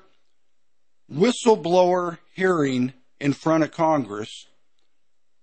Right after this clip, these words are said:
They've mentioned it forty-eight times. Okay? Forty-eight times, Devon Archer, Biden crime family, all this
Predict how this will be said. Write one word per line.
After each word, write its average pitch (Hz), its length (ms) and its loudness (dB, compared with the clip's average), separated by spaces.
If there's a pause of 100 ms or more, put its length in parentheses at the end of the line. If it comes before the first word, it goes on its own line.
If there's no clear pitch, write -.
(100)
They've 170 240 0
mentioned 196 480 0
it 180 140 0
forty-eight 190 1080 0 (140)
times. 127 640 -6 (840)
Okay? 170 400 -2 (460)
Forty-eight 254 680 0
times, 214 560 -2
Devon 196 360 2
Archer, 175 480 0 (1000)
Biden 202 420 2
crime 185 380 -2
family, 127 600 -4 (480)
all 226 400 4
this 214 460 -2